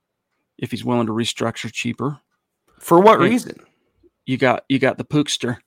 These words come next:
Speaker 1: You got Pookie.
Speaker 2: Plus, he's
Speaker 1: Um,
Speaker 2: never healthy. He literally, I love him, but he literally cannot stay healthy.
Speaker 1: Did we miss a super from Michaela? I don't think so. Maybe we're just taking too long. Love you, Michaela.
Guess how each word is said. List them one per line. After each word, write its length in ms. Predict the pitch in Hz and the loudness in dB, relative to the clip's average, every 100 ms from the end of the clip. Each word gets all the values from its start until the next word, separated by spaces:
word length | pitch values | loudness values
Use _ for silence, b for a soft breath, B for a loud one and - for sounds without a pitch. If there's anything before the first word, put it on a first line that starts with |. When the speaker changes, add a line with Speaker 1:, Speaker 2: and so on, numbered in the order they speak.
| - | -8
Speaker 1:
You 100 | 127 | -2
got 180 | 127 - | -2 0
Pookie. 400 | 151 147 113 - _ b b | -4 -4 -8 -12 _ b b
Speaker 2:
Plus, 180 | 226 233 | 4 6
he's 100 | 247 | 6
Speaker 1:
Um, 60 | |
Speaker 2:
never 220 | 233 220 | 6 6
healthy. 380 | 180 220 262 147 | 6 4 4 -2
He 140 | 170 175 | 2 4
literally, 420 | 185 220 240 208 | 6 6 6 6
I 120 | 180 | 6
love 320 | 175 160 220 | 6 6 6
him, 100 | 175 | 6
but 120 | 156 | 4
he 160 | 165 180 | 2 2
literally 420 | 147 170 190 190 | 4 4 4 4
cannot 300 | 175 170 165 | 4 2 2
stay 140 | - 151 | 2 4
healthy. 440 | 180 180 - - _ _ _ _ _ B B B | 4 0 -12 -16 _ _ _ _ _ B B B
Speaker 1:
Did 160 | - 131 | -6 0
we 120 | 151 | 2
miss 300 | 185 175 180 | 4 2 0
a 60 | 165 | -4
super 380 | - 147 160 170 | -2 -2 -2 -4
from 240 | - 135 | -2 -2
Michaela? 460 | 123 - 120 151 175 | -2 -4 -6 -6 -4
I 100 | 139 | -4
don't 140 | 175 | -2
think 160 | 170 160 | -4 -4
so. 200 | - 110 | -4 -2
Maybe 240 | 113 147 | 2 4
we're 140 | 151 135 | 4 4
just 180 | 131 - | 0 -2
taking 280 | 123 117 | -2 -2
too 160 | 104 101 | -8 -8
long. 240 | 98 - - b b b b b | -6 -8 -14 b b b b b
Love 200 | - 135 | 2 2
you, 60 | 127 | 4
Michaela. 460 | 123 131 123 110 | 0 0 0 0